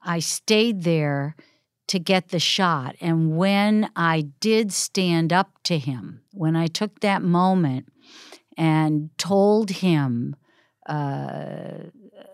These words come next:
what I was going to do, <laughs> uh,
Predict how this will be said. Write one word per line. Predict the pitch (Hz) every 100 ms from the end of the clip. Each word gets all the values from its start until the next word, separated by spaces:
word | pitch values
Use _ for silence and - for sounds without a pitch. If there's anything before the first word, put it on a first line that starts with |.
| 185 226 - _
what | - 190 170 185 190
I | 185 175
was | 165 147
going | - 170 180 175 147
to | 151
do, | 143 165 202 180 147 151 135 _ -
<laughs> | 233 _ _ _ - _ - - - - -
uh, | 165 160 156 160